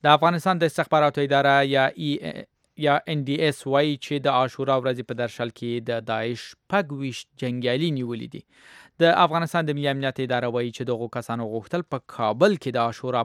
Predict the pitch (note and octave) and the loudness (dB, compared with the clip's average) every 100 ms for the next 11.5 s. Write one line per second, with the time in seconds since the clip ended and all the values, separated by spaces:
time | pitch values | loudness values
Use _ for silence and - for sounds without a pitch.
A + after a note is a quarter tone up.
0 | - A#2 D#3 E3+ - B2+ A#2 A#2+ B2 B2 | -2 0 0 0 -6 -6 -6 -8 -8 -6
1 | A#2+ B2 C#3 E3+ A2 - G#2 - G#2 G2+ | -4 -2 -2 -2 -4 -10 -10 -10 -14 -14
2 | _ _ - _ A#2 A#2+ B2 A#2+ _ - | _ _ -20 _ -6 -4 -4 -6 _ -8
3 | A#2+ A#2+ A2+ - B2 A#2+ B2 B2+ - C3 | -4 -2 -4 -4 -4 -4 -4 -8 -6 -2
4 | C3 A#2+ A2+ - B2 A#2+ - C#3+ C#3+ C3 | 0 2 0 -2 -4 -6 -2 -2 -2 -4
5 | C3 C#3 C3+ C3+ - - F#3 - F3 F#3 | -2 -2 -2 -4 -6 0 0 0 -2 -2
6 | E3+ F#3+ F3+ E3+ E3 E3 F#3 F#3+ E3 D3+ | 0 -2 0 0 0 -2 0 -2 -2 -2
7 | C#3+ C#3+ C#3 A3 G#3 D3+ C3+ C#3 C3 C#3 | 0 0 0 -2 -2 -2 -4 -6 -6 -6
8 | - B2+ B2 _ - - - C#3+ - D3 | -6 -6 -6 _ -20 -20 -6 -6 -2 -2
9 | C#3+ B2+ C#3+ F#3+ G3+ G3 F3 F3 F#3 D#3 | -2 -2 0 2 2 0 -2 -8 -8 -6
10 | - B2 D3 D3 - C#3 C#3+ F3+ D3 A2+ | -8 -6 -4 -6 -2 -2 0 0 -2 -8
11 | A#2 A#2 G#2+ A2+ A2 | -6 -6 -8 -12 -14